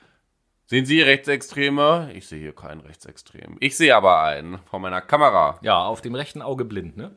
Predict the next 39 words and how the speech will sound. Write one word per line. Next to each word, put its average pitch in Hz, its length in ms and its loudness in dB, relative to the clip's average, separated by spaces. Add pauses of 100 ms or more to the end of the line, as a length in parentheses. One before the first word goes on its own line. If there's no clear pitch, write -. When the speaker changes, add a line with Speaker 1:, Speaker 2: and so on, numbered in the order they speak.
Speaker 1:
Richtig. 104 460 -14 (880)
Speaker 2:
Ja, 180 320 2 (220)
und, 185 420 0
äh, 175 320 4 (220)
nicht 185 220 2
nur 208 140 6
der 170 140 4
Staat, 214 560 0 (320)
sondern 147 320 -2
letzten 165 280 2
Endes 175 300 -2
auch 170 180 -2
die 156 120 -8
Banken. 131 640 -2
Da 120 120 -4
sind 151 180 -8
wir 160 100 -2
natürlich 156 360 -8
auch 214 260 0
viel 190 240 -4
mehr 160 180 2
der 135 160 2
Willkür 196 400 2
ausgeliefert 185 600 0
und 143 120 -6
da 170 120 6
vielleicht 185 480 4
an 160 100 -4
dieser 170 240 -6
Stelle 180 360 -2
auch 156 100 -6
so - 100 -10
einen 165 120 -10
kleinen 156 340 -6
Tipp - 280 -2
an 156 320 -4
euch 160 260 -2
da 147 100 0
draußen. 160 580 0